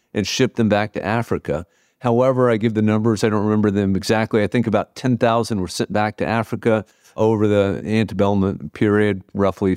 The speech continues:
let's say, eighteen fifteen to eighteen sixty. During that period, the number of enslaved Americans grew by, like, six hundred thousand.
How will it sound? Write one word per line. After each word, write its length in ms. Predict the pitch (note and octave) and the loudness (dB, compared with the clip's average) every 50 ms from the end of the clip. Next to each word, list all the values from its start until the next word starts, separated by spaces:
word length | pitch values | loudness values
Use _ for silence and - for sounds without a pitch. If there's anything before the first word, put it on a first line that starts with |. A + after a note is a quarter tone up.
| - - | -2 -4
let's 200 | F#2+ F#2 F2 - | -4 -4 -2 0
say, 120 | - F#2+ | 0 0
eighteen 360 | F2 F#2+ F#2 - - G#2 F#2 | 2 0 0 -2 -2 -2 -2
fifteen 360 | - - - - - G#2+ F#2+ F2 | 0 -2 -4 -2 -2 0 0 2
to 40 | F2+ | 2
eighteen 360 | F2+ F2 E2+ - - F2+ E2 | 0 0 -2 -2 -4 -4 -2
sixty. 500 | - - C#3 B2+ - - - C3+ A#2 - _ _ _ _ _ _ _ | -2 -2 -2 -2 -2 -2 0 0 0 -2 _ _ _ _ _ _ _
During 280 | - C#3+ D3 C#3 C#3+ | 0 0 2 2 2
that 220 | C3 A#2+ A2+ G#2+ - | 2 0 0 -2 -2
period, 360 | - - A#2 A#2 A#2+ A#2 G#2+ | -2 0 2 2 2 2 2
the 80 | G2+ G2+ | 2 2
number 500 | G2+ G#2 G#2 G#2+ G2+ G#2+ G#2+ G#2 G2+ G2 | 2 2 2 2 2 2 2 2 2 0
of 240 | - G2+ G2+ F2 | 2 0 0 0
enslaved 460 | F#2+ F#2 F2 - - G#2+ G#2+ G#2+ G2+ F#2 | 0 -2 -4 -2 -2 0 0 2 2 2
Americans 580 | F#2 F#2+ F#2+ F#2 G2 F#2+ F#2 - G#2+ F2 - | 2 2 2 2 2 0 0 -2 -4 -4 -2
grew 200 | - G#2+ G2 F#2 | 0 0 0 2
by, 100 | F2+ F#2+ | 2 0
like, 200 | F#2 F#2 F2 - | 0 0 -2 -2
six 240 | - - A#2 F#2+ - | -4 -4 -4 -2 -2
hundred 240 | - G#2+ F#2 E2 E2 | -2 -2 -2 -2 -2
thousand. 460 | - D2 A#1+ B1+ - - - - - | -2 -2 -2 -2 -6 -8 -12 -14 -16